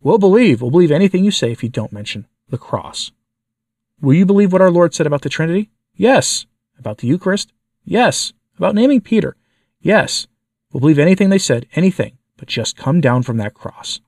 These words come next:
That is all. We ask that what we hear today on retreat tell us about liturgy. Tell us about the social order. Tell us about injustices. Talk politics. Anything, we'll believe anything you say.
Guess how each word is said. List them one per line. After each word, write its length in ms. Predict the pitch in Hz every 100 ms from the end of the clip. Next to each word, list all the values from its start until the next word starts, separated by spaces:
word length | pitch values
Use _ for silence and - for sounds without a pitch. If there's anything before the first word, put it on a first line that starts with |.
| _
That 180 | - 92
is 140 | 110 107
all. 220 | 76 - _ _ _ _ - - _ _ -
We 200 | 131 180
ask 260 | 240 -
that 120 | 220
what 160 | 180 175
we 120 | 165
hear 180 | 143 147
today 300 | 135 131 123
on 160 | 120 120
retreat 380 | 127 - 120 -
tell 180 | 110
us 100 | 104
about 260 | 110 101 -
liturgy. 380 | 107 98 - - _ _ _ _
Tell 200 | - 202
us 80 | 185
about 140 | 165
the 60 | 135
social 380 | - 98 - -
order. 140 | 117
Tell 200 | - 127
us 80 | 117
about 160 | 104 98
injustices. 640 | 104 110 98 - - -
Talk 340 | - - 202
politics. 600 | _ - 254 208 - - - -
Anything, 440 | 220 277 226 226
we'll 140 | 175
believe 320 | 170 160 139 139
anything 400 | 113 120 123 110
you 140 | 107
say. 280 | - 113